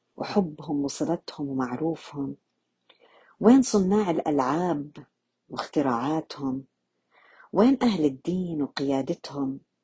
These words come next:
وين أهل القرآن؟ هل يا ترى رح نضل،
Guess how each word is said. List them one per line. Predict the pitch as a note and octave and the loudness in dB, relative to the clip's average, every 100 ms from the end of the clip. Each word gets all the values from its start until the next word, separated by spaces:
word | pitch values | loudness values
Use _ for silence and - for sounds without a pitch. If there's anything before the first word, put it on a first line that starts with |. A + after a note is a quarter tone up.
| _ _ _ _ - | _ _ _ _ -2
وين | G#3+ C#4 | 0 0
أهل | G#3+ F3+ | 0 0
القرآن؟ | C#3+ - C#3+ - D#3 D#3 D3+ C#3 - _ _ _ - - - | -2 -4 -6 -4 0 0 0 -4 -10 _ _ _ -20 -20 -8
هل | - C4+ D#4 | 4 4 4
يا | F#3 | 0
ترى | D#3 G3 G#3 - - - | -2 -2 -2 -4 -10 -8
رح | D3+ - | -6 -2
نضل، | D3 C#3+ F3+ G3+ D3 | -2 2 2 2 -2